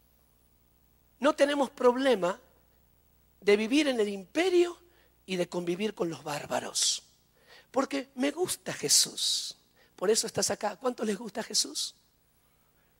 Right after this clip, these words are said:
A mí me gusta, me encanta Jesús. I like Jesus. Pero, ¿saben qué pasa? También me gusta la pornografía. También me gusta,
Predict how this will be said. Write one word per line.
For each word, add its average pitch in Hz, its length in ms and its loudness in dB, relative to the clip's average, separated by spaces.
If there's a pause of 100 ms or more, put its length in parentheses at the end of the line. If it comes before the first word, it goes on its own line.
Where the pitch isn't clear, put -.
(260)
A 185 80 -12
mí 247 140 -8
me 233 80 -4
gusta, 247 340 -8
me 170 80 -12
encanta 302 500 -6
Jesús. - 360 -10
I 220 80 -4
like 247 500 -6 (140)
Jesus. - 680 -6 (3000)
Pero, 339 300 2 (160)
¿saben 349 260 0
qué - 120 -10
pasa? 320 380 0 (800)
También 285 320 4
me 330 100 2
gusta 330 460 2 (1120)
la 175 120 -2
pornografía. 175 680 -2 (1700)
También 294 320 6
me 320 100 2
gusta, 330 460 4